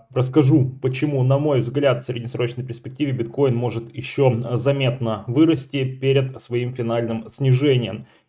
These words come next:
Итак, э, давайте разбираться прежде всего, в общем, м, с краткосрочной ситуацией. Здесь у нас, э, был, э, следующий подход. Одна из, э, потенциальных сделок и, э, прогноз дальнейшего движения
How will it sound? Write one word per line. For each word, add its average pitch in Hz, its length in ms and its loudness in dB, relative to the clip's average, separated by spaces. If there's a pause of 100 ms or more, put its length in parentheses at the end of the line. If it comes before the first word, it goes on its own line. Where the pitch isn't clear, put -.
Итак, 175 360 4
э, 120 260 4
давайте 170 300 4
разбираться 139 480 2
прежде 131 320 -2
всего, 143 420 2
в 127 160 -4
общем, 123 380 -4 (100)
м, 117 260 -4
с 117 440 2
краткосрочной 135 640 0
ситуацией. 139 560 0
Здесь 135 240 -4
у 127 40 -4
нас, 127 300 0 (420)
э, 135 240 4 (140)
был, 151 340 6
э, 123 120 -2
следующий 135 420 -2
подход. 190 640 2
Одна 147 360 2
из, 135 380 -4
э, 135 120 4
потенциальных 131 720 0
сделок 143 480 4 (100)
и, 131 400 -2
э, 120 80 -4
прогноз 135 440 0
дальнейшего 131 500 -2
движения 127 680 0